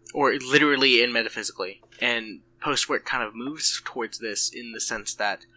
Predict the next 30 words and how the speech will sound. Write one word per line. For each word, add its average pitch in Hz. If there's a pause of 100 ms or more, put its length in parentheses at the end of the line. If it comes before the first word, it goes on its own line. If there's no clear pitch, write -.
(260)
well, 117
if 110
we 123
have, 120 (1080)
i-, 127
i-, 123
if 123
we 131
get 120
rid 123
of 120
this 117
excessive 113
bloat 110 (680)
and 107
we 117
refuse 117
to -
do 127
the 104
bureau-, 107 (120)
bureaucratic 107
things, 120 (240)
just -
like 120
Kropotkin 151
said, 110
if 107
we 120
just 113